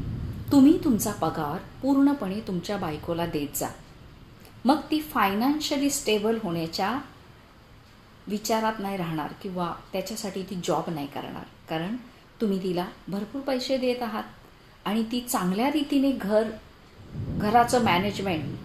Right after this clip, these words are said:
चालू शकते, ह्याच्यावर तुम्ही विश्वास ठेवा. कारण निसर्गाने तिच्यावर जबाबदारी दिलेली, तर तुम्ही काही चीज आहात निसर्गापुढे. तर घराचं मॅनेजमेंट ही बायको बघेल आणि बाहेरचं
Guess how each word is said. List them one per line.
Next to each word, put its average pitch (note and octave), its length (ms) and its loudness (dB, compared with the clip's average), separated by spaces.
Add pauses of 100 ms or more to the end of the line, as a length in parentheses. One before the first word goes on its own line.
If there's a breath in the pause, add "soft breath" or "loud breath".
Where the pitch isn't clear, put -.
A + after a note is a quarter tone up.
(340)
चालू G3 320 4
शकते, - 460 -8 (560)
ह्याच्यावर C4 400 0
तुम्ही A#3 260 0
विश्वास F#3 500 -2
ठेवा. C#3+ 160 -10 (220)
कारण F3+ 240 0
निसर्गाने C4 580 0
तिच्यावर F#3+ 380 -4
जबाबदारी E3+ 600 0
दिलेली, D#3+ 400 -2 (680)
तर F3+ 60 0 (140)
तुम्ही C4 280 8
काही A#3+ 200 0
चीज G3 300 -4
आहात - 320 -4
निसर्गापुढे. F3 720 2 (960 loud breath)
तर G#3 340 8 (580)
घराचं A#3+ 640 4
मॅनेजमेंट F3+ 720 2 (200)
ही F3+ 200 -4
बायको D#3 380 2
बघेल A#3+ 400 2 (460)
आणि F3+ 180 -2
बाहेरचं G3+ 680 0